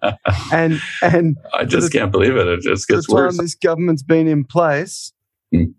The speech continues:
Speaker 2: and please jump in and shoot me down if I'm wrong here, boys, but there's not one single instance of anybody suffering from any consequences of their actions when it comes to this government or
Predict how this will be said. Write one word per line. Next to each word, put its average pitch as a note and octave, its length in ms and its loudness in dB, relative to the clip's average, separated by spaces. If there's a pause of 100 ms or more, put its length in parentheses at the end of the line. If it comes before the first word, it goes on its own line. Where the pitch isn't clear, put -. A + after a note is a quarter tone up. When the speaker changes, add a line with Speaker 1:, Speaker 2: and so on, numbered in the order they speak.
Speaker 2:
and D#3+ 260 0
please F#3+ 420 0 (360)
jump F3+ 360 2
in G3 240 2
and C#3+ 300 2
shoot - 420 -2
me F3 120 -2
down F3 260 4
if E3 100 -2
I'm D#3+ 160 2
wrong D#3+ 240 2
here, D#3 160 0
boys, D#3+ 460 0 (400)
but D#3+ 160 0
there's D#3+ 180 2
not E3 300 0
one F#3 480 0
single F3+ 600 0
instance F3 840 -2 (380)
of D3+ 320 2 (600)
anybody F#3 840 2 (1000)
suffering E3+ 520 0
from C#3+ 400 0
any G3+ 240 2
consequences D#3 840 0
of C#3+ 120 2
their D3 180 4
actions C#3 460 0
when C#3 100 2
it C3+ 120 -4
comes C#3 260 2
to C#3 120 -2
this F3+ 200 0
government D#3 600 0
or C#3+ 360 2